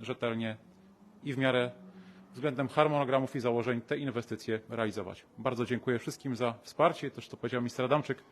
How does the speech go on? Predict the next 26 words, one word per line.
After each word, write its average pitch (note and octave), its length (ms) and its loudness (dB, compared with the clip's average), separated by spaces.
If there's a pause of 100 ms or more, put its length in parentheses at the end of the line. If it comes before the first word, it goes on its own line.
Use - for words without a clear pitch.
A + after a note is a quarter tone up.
(440)
Myślę, E3 160 0
dobrze E3 320 4 (100)
jest, F3 260 2
jak E3 180 2 (120)
wszyscy F3+ 340 0
politycy, D#3+ 600 2 (540)
bez C#3+ 180 -4
względu D3+ 240 0
na D3+ 120 4
barwy, D3+ 480 6 (160)
sprzyjają D3+ 580 2
realizacji C#3+ 460 2
inwestycji, C3+ 580 0 (280)
aż D3 140 0
do D3 80 2
momentu C#3+ 360 2
oddania B2+ 220 2
jej A#2+ 100 0
do A#2 60 0
użytkowania. G2 520 -4 (640)
Wtedy D#3 180 2
jest, D#3 180 4
myślę, D3 240 0
najlepiej, C#3+ 1080 -2
najbardziej C#3 440 0
komplementarnie, C3+ 800 0